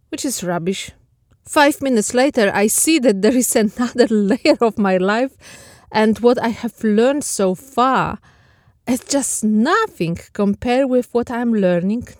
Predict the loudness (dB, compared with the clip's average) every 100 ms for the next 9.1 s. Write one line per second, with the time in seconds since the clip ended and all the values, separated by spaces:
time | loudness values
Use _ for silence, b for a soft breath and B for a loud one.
0 | -12 -10 -8 -8 -8 -8 -12 _ _ _
1 | _ _ _ _ _ _ _ _ _ _
2 | _ _ _ _ _ _ _ _ _ -6
3 | -4 -4 -8 -20 _ -14 -10 -8 -6 -6
4 | -10 _ _ _ _ _ _ _ _ _
5 | _ _ -10 -6 -6 -8 _ -6 0 0
6 | 0 -2 -6 -6 -6 -8 _ _ _ _
7 | _ -12 -8 -8 -8 -8 -8 -8 -10 -12
8 | -14 -16 _ _ -12 -6 -4 -4 -6 -10